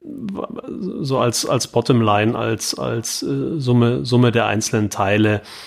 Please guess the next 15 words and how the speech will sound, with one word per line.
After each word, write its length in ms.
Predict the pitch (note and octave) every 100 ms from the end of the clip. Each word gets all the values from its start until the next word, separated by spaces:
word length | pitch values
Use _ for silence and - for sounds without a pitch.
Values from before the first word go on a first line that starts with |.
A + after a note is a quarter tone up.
| - -
Was 200 | A2+ -
würdest 320 | D#3 C#3+ -
du 40 |
Führungskräften 1040 | - B2+ B2 A#2+ - - A2 - - A2
in 140 | A#2 A2
dem 240 | A2 G#2+
Kontext 580 | - A2 - G#2+ - G#2+
raten, 320 | G2 G#2+ A2
wie 40 | G#2
sie 80 | G2+
sich 240 | G#2 -
aufstellen 560 | F2+ G#2 - G#2+ G#2 G#2
sollen, 460 | G#2 G2+ G#2 G#2
wenn 180 | G#2+ A2
wir, 220 | G#2+ A2